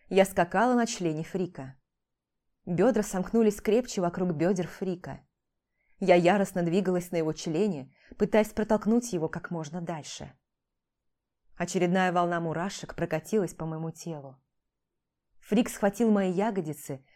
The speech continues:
и начал грубо их шлёпать. Чёрт, как же это возбуждает! В какой-то момент я не выдержала и начала кончать. Следом за мной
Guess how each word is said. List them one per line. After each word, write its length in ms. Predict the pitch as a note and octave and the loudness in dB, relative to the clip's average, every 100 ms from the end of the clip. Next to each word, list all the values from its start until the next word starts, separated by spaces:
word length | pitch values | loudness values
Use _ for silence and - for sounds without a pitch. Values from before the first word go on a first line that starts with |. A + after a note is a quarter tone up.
| - | -12
и 100 | - | -6
начал 340 | E3+ A3 B3 A#3+ | -2 -2 0 2
грубо 280 | G3+ G3 | 4 2
их 240 | A3 G3 - | 2 -2 -6
шлёпать. 640 | - G#3+ F#3 C#3 C3+ - _ _ _ _ _ _ | -6 -4 -4 -6 -16 -20 _ _ _ _ _ _
Чёрт, 580 | - - G#3+ D3+ - - _ _ _ _ - | -14 -8 -6 -8 -12 -20 _ _ _ _ -8
как 200 | - C4+ | -2 0
же 120 | G3 | 0
это 260 | A3+ A#3+ A3+ | 0 2 2
возбуждает! 800 | G3+ G3 A#3 G3+ G#3+ D3+ - _ _ _ _ _ _ _ _ _ | 2 2 0 2 -2 -2 -12 _ _ _ _ _ _ _ _ _
В 40 | |
какой-то 340 | - G3 G3+ F3 | -6 -2 0 0
момент 400 | D#3+ D3 F#3+ G#3+ | -4 -4 -4 -2
я 120 | F#3+ F3+ | 0 0
не 100 | E3+ | 0
выдержала 560 | G#3 G#3+ F3 D#3 C#3 - | 0 0 0 -6 -10 -4
и 80 | G#3 | -2
начала 360 | G#3 G3 E3+ | -2 -4 -6
кончать. 600 | D3+ E3 - D#3+ C3 - _ _ _ _ _ _ | -6 -10 -8 -12 -14 -20 _ _ _ _ _ _
Следом 360 | - - F#3 F3 | -8 2 4 2
за 160 | D#3 D#3 | -2 -4
мной 320 | D#3+ G3 | -4 -6